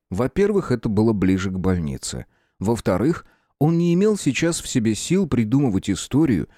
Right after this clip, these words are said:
для объяснения несчастья с Белецким и терпеть потом вопросы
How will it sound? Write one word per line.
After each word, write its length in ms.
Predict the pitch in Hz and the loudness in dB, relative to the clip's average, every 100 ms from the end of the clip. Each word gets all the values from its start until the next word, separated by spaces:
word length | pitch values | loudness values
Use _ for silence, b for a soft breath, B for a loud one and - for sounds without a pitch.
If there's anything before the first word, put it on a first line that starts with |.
| b - | b -4
для 280 | 95 120 127 | 2 2 2
объяснения 720 | 117 123 - 160 175 160 139 | 2 0 0 0 2 2 2
несчастья 560 | 127 - 147 135 - | 0 -2 -2 -2 -2
с 80 | 110 | -2
Белецким 640 | 104 110 98 - - - - _ _ | -2 -2 -2 -4 -10 -12 -16 _ _
и 100 | 135 | -4
терпеть 400 | 135 156 151 214 | 0 0 0 -2
потом 340 | - 110 156 160 | -2 0 0 0
вопросы 680 | 95 - 85 85 - 82 | 0 0 -2 -2 -4 -8